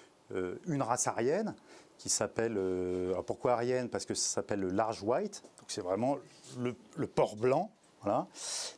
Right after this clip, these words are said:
Donc, euh, c'est, euh, c'est lui qui a été produit en série. Euh, donc après, ça se retrouve dans des usines de production avec, euh, une homogénéité génétique, donc une très grande fragilité, hein.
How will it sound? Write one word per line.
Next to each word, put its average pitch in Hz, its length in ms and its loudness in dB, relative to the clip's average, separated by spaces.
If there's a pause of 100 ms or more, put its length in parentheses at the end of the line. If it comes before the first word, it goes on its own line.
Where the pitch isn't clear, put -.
Donc, 104 240 -2
euh, 107 40 4
c'est, 107 380 4
euh, 98 180 4
c'est 113 180 2
lui 151 160 -2
qui 147 100 0
a - 20 2
été 110 300 0
produit 139 400 0
en 131 100 -2
série. 139 400 0 (760)
Euh, 98 580 2
donc 98 200 0
après, 139 340 0
ça - 180 -2
se - 100 0
retrouve 127 360 0
dans 110 100 0
des 98 220 -2
usines 123 260 0
de 110 60 0
production 151 720 0 (420)
avec, 131 560 2 (100)
euh, 98 280 2
une 113 160 0
homogénéité 123 600 0
génétique, 110 600 -2 (340)
donc - 140 -6
une 120 80 0
très - 180 0
grande 139 160 -2
fragilité, 156 540 -2
hein. 175 180 -2